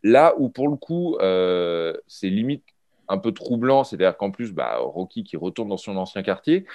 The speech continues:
avec Stallone qui rejoue l'imbécile heureux du premier, mais, <laughs> mais, mais voilà, il y a eu quatre films de plus. Euh, il a sauvé le monde de la guerre froide.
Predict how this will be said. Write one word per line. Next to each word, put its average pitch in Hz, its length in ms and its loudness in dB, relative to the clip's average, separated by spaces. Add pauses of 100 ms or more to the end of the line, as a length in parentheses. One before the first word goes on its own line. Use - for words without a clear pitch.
(180)
avec 104 240 0
Stallone 156 540 4 (460)
qui - 160 -2
rejoue 160 760 6
l'imbécile 147 560 4
heureux 156 480 4
du 104 180 -6
premier, 139 500 0 (400)
mais, 196 480 4
<laughs> - 60 -20
mais, 131 340 0
mais 117 280 0
voilà, 156 400 2
il 104 100 -4
y - 20 0
a 110 40 4
eu 101 100 -2
quatre 139 180 2
films 135 360 -8 (100)
de 131 80 0
plus. 117 400 -8 (460)
Euh, 101 480 6 (240)
il 117 120 -2
a - 60 0
sauvé 165 440 2
le 147 60 -2
monde 143 320 -6
de 123 60 4
la 113 140 6
guerre 110 180 2
froide. 113 380 2